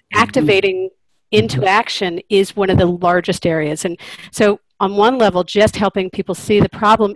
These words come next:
Speaker 1: isn't that they're not doing their math.
Speaker 2: Yeah.
Speaker 1: The problem is that they can't get started doing their math. Right. And so any, any other tidbits on helping
Speaker 2: Well,
Speaker 1: people get
Speaker 2: I mean,
Speaker 1: started?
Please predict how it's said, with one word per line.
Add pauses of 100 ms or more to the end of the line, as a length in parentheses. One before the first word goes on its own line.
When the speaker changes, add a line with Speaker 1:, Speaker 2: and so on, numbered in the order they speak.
Speaker 1:
isn't
that
they're
not
doing
their
math. (520)
Speaker 2:
Yeah.
Speaker 1:
The
problem
is
that
they
can't
get
started
doing
their
math. (640)
Right.
And
so (120)
any,
any
other
tidbits
on
helping
Speaker 2:
Well,
Speaker 1:
people
get
Speaker 2:
I
mean,
Speaker 1:
started?